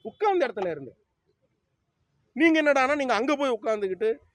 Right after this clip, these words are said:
என்னமோ நடக்குதுங்க தமிழ்நாட்டுல. தமிழக மக்களுக்கு நல்லது நடக்கிறதுக்கான எந்த சூழ்நிலையும் இந்த திராவிட கட்சிகள் பண்ணவே இல்லைங்க. இதை மாத்தி அமைக்கிறதுக்கு தான்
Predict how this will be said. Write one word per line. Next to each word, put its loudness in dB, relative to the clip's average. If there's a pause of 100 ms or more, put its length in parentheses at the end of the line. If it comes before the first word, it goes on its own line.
(420)
என்னமோ -6
நடக்குதுங்க -6
தமிழ்நாட்டுல. -4
தமிழக -4
மக்களுக்கு -4
நல்லது -4
நடக்கிறதுக்கான -8
எந்த -4
சூழ்நிலையும் -2 (320)
இந்த -10
திராவிட 2
கட்சிகள் -6
பண்ணவே -4
இல்லைங்க. -8 (140)
இதை -10
மாத்தி -2
அமைக்கிறதுக்கு -6
தான் -4